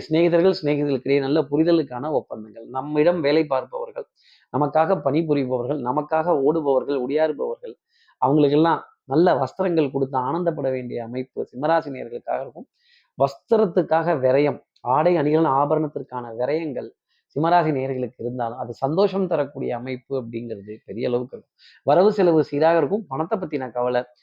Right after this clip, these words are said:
பணத்தை பத்தின பஞ்சம் அப்படிங்கிறது உங்களுக்கு வேண்டவே வேண்டாம். அடுத்து இருக்கிற கன்னிராசி நேயர்களை பொறுத்தவரையிலும், அஹ், எங்க உலகம் ரொம்ப சின்ன உலகம் சார்.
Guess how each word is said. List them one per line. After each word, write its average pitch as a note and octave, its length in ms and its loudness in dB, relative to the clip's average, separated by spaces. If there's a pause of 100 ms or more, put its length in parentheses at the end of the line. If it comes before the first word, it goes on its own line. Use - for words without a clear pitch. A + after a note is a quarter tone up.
(280)
பணத்தை G3 300 2
பத்தின C#3 340 0 (120)
பஞ்சம் F#3 400 2
அப்படிங்கிறது B2 640 -2 (120)
உங்களுக்கு A#2+ 380 -4 (440)
வேண்டவே A#2+ 520 -2
வேண்டாம். G#2 320 -12 (580)
அடுத்து G3 240 6
இருக்கிற E3 300 6 (360)
கன்னிராசி E3+ 480 4
நேயர்களை D3+ 340 4
பொறுத்தவரையிலும், B2+ 760 -2 (520)
அஹ், D3+ 140 2
எங்க F3 260 6
உலகம் A#3 260 6
ரொம்ப F3 220 4
சின்ன D#3+ 320 -2
உலகம் C3+ 300 0
சார். B2+ 220 -2